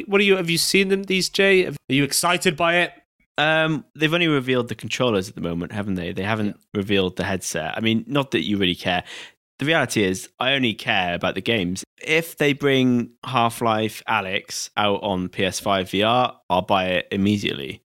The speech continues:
Speaker 1: Yeah.
Speaker 2: Also, it's probably got the right specs for Half-Life Alyx as well.
Speaker 1: Yeah.
Speaker 2: Which is not totally out of the realms of possibility,
Speaker 1: No.
Speaker 2: considering, do you remember Valve brought out Half-Life two on Xbox, I think?
Speaker 1: Yeah,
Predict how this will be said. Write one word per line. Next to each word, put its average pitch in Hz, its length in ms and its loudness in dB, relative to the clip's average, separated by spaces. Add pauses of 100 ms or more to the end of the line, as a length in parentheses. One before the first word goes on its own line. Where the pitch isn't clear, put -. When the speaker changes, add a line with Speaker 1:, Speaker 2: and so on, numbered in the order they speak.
(160)
Speaker 1:
Yeah. 92 220 0 (200)
Speaker 2:
Also, 139 260 2
it's 98 120 0
probably 101 300 0
got 90 220 -6
the 90 80 -10
right 87 160 -4
specs - 460 -6
for 78 220 -6
Half-Life - 800 -8
Alyx - 340 -4
as 92 100 -10
well. 90 400 -6 (240)
Speaker 1:
Yeah. 110 320 -4 (380)
Speaker 2:
Which 175 300 0
is 175 140 2
not 190 340 -2
totally 123 360 0
out 107 120 2
of 95 60 -8
the 104 60 -8
realms 101 300 0
of - 60 -18
possibility, 120 440 -4
Speaker 1:
No. 147 140 2
Speaker 2:
considering, 101 400 -2
do - 160 -10
you 123 60 0
remember 117 420 2
Valve 120 440 0
brought 107 280 -2
out 98 320 -2 (200)
Half-Life 101 560 -2
two 131 300 0
on 104 220 0
Xbox, - 560 -8
I 160 60 -6
think? 165 280 -6
Speaker 1:
Yeah, 175 440 2